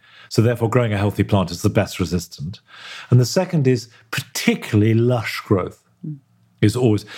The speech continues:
which is why you don't overfeed. When you overfeed, you're simply making a plant grow faster than it wants to because it has the resources. So therefore, it's prone,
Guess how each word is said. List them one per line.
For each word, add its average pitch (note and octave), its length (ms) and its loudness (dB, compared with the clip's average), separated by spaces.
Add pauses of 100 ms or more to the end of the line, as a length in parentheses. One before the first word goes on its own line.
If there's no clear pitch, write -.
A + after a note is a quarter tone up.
(300)
which C#3 180 4
is D#3+ 160 0
why D3 200 4
you D#3+ 140 2
don't A2+ 240 0
overfeed. A2 680 0 (720)
When D3+ 100 6
you G3 100 4
overfeed, C3+ 640 0
you're B2+ 140 4
simply F3+ 300 2
making C#3 280 2
a A#2 60 2
plant A#2+ 240 0
grow A2+ 160 2
faster B2 460 -2
than G2+ 160 0
it G2 100 -4
wants E3 320 2
to - 240 0
because - 260 -8
it - 80 -6
has G#2 120 0
the G2 80 2
resources. A2 560 2 (280)
So - 140 0
therefore, A#2 600 2 (720)
it's C3+ 180 2
prone, C#3+ 540 0